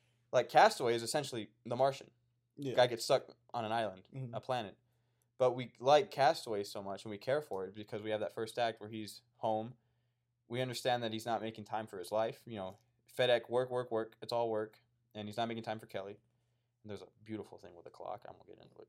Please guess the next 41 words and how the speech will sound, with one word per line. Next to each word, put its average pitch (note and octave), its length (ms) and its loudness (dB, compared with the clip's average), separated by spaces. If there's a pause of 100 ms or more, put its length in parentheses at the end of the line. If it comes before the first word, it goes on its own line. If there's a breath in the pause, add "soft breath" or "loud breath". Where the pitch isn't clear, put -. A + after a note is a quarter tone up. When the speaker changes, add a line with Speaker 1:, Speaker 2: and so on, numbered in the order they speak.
Speaker 1:
'cause - 180 -20 (440)
it's - 180 -18
like, - 160 -20 (220)
how A2+ 120 -12
the G#2 60 -14
hell - 120 -20
do - 80 -20
you - 80 -20
think - 160 -20
of - 80 -20
that? - 760 -18
Um, G#2+ 360 -2 (480)
so B2+ 180 -4
we B2+ 100 -6
care E3 180 4
about C3+ 240 6
him A#2 180 -12
in B2+ 140 -2
that D3 200 10
part. G2+ 280 -6 (560)
Speaker 2:
Yeah. C3 180 0
Speaker 1:
So D#3 160 4
when D3 120 6
it B2+ 140 4
matters C3+ 380 8
when B2 100 0
he B2 60 -4
gets A#2+ 220 -2
there, C3 180 10
he's A#2+ 120 0
like, G#2 140 2
"Oh G#2 80 -4
my G2 100 -4
gosh, G2 340 -4
he's A2+ 140 -10
in G2+ 80 -10
the F#2 80 -10
land F#2 200 -6
of F2 60 -18
the F2 60 -18
dead." F#2+ 240 -6